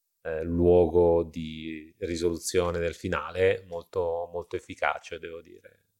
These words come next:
Se il libro aveva un po' più questo fattore di bomba ticchettante, letteralmente, perché c'è tutta questa, c'è tutto questo tema del boiler,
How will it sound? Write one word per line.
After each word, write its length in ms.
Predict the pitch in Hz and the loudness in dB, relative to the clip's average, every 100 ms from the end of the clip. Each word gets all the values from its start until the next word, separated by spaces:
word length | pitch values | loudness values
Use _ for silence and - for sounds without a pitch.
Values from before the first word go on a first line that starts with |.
| _ _ | _ _
Se 260 | - - 110 | -4 4 8
il 200 | 107 104 | 8 8
libro 540 | 110 107 110 113 113 | 8 8 10 10 10
aveva 340 | - 101 95 95 | 8 4 6 6
un 140 | 92 | 4
po' 120 | 107 98 | 2 4
più 120 | 101 | 4
questo 300 | 101 98 104 | 2 2 0
fattore 540 | - 98 - 98 98 | 2 0 6 8 8
di 300 | 87 90 90 - | 4 0 -2 -4
bomba 600 | 92 101 98 101 101 98 | 4 6 6 6 4 4
ticchettante, 1080 | 98 - 101 - - 85 87 87 104 107 113 | -2 -2 -2 0 2 2 0 -2 2 2 2
letteralmente, 920 | 92 - 87 85 87 82 80 - 87 | -2 0 2 2 0 -4 -8 -4 -2
perché 160 | 85 - | -2 -10
c'è 100 | - | -20
tutta 200 | 85 95 | -10 -8
questa, 260 | 87 - - | -8 -6 -8
c'è 600 | - _ _ _ - - | -8 _ _ _ -16 -10
tutto 240 | 107 98 | -8 -4
questo 260 | 98 98 95 | -2 -2 2
tema 280 | 95 90 87 | 4 4 4
del 260 | 90 85 - _ _ _ | 2 0 -4 _ _ _
boiler, 960 | 95 95 92 92 92 92 90 90 87 | 6 8 10 8 6 6 4 2 2